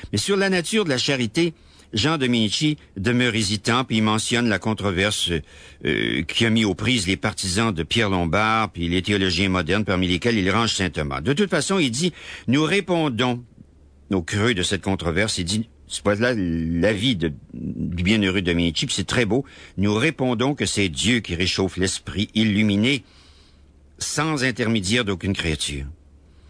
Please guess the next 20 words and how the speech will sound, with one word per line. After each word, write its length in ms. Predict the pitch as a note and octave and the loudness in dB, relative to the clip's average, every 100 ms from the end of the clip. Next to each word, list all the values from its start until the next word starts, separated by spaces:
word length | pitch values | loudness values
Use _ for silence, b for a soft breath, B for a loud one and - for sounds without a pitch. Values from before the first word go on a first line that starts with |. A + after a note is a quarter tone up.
| b b b b b b | b b b b b b
Cette 260 | - D#3+ - | -4 -2 -2
chaleur 640 | - F3 F3+ F#3 C3 E2 - - - - | -2 0 0 0 -2 -6 -12 -20 -20 -12
qui 100 | D#2 | -4
vient 160 | D#2 | -2
de 100 | D2 | -2
Dieu 280 | C#2 D2+ D2+ - B B B | -4 -4 -6 -10 B B B
change 440 | - G3 G#3+ F3+ | -2 0 2 0
l'esprit 640 | A#2+ D#3+ - - - D#2 - - - - - - - - | 0 0 -2 -4 -6 -6 -14 -20 -20 -20 -20 -20 -10 -2
humain 260 | F#2+ D2+ - - - - B B B B | -2 -2 -6 -20 -20 -20 B B B B
en 160 | D#3+ E3 | 0 2
le 180 | D3+ D#3 | 2 2
réchauffant, 540 | D3+ - D#3 - - - _ - - - - - - - - | 0 0 -2 -4 -12 -20 _ -20 -20 -20 -20 -20 -20 -20 -6
mais 120 | G#2 A2 | 0 2
ne 100 | A2+ | 2
se 140 | - | 0
change 320 | G2 A2 F#2+ | 0 0 0
pas 180 | - F2+ | 0 -2
elle-même. 280 | C#2 C#2 C#2 C#2+ - - - - - - - | -2 -4 -10 -14 -20 -20 -20 -20 -20 -14 -2
Ainsi, 520 | A#2+ B2 - D#3+ D3+ - b b b b b - | 0 0 -2 -2 -4 -10 b b b b b -2
l'acte 540 | F#2+ F#2+ D3 - - | 0 2 0 -6 -6